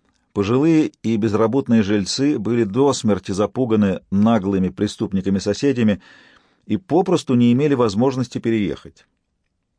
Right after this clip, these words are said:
Но это не мешало Коломбе ненавидеть Торбеллу. Она знала, что из любой двери может высунуться дуло пистолета и проделать дыру в её голове. Данте показал ей на группу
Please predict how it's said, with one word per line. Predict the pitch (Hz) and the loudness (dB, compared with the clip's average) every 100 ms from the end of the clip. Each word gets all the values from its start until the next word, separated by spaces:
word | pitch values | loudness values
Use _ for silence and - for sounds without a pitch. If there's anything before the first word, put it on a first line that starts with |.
| _ - | _ -2
Но | 104 | 0
это | 127 131 | 2 2
не | 120 | 2
мешало | 120 120 110 95 | 2 2 0 2
Коломбе | 98 113 127 101 | 0 2 2 0
ненавидеть | 98 117 135 135 131 123 98 87 - | 2 2 2 0 -2 -2 -2 -2 -6
Торбеллу. | - 92 85 87 67 67 - _ _ _ _ _ _ _ _ _ - | -4 -2 -2 -4 -4 -8 -18 _ _ _ _ _ _ _ _ _ -6
Она | 101 127 147 | 0 0 0
знала, | 135 156 143 123 104 | 0 0 2 2 0
что | 110 | -2
из | 110 117 101 | -2 -2 -2
любой | 127 139 170 | -4 0 -2
двери | 147 143 95 92 | -2 -2 0 0
может | 104 101 98 | 0 0 -2
высунуться | 113 101 98 90 98 | -4 -2 -4 -4 -6
дуло | 87 113 90 | -4 -2 -2
пистолета | 85 92 - 110 131 185 185 175 - | -6 -10 -4 -2 0 -2 -4 -6 -6
и | 104 | -4
проделать | 107 104 151 143 87 | -2 0 0 -2 -2
дыру | 107 113 147 | -2 0 0
в | |
её | 104 113 | -2 0
голове. | 101 92 71 67 _ _ _ _ _ _ _ _ _ _ _ _ _ _ _ _ _ - | 0 -2 -4 -10 _ _ _ _ _ _ _ _ _ _ _ _ _ _ _ _ _ -10
Данте | 98 123 127 117 | -2 -2 -2 -6
показал | 101 110 101 113 | -4 -2 0 0
ей | 104 | 2
на | 104 95 | 2 0
группу | 113 113 107 101 | -2 -4 -2 -2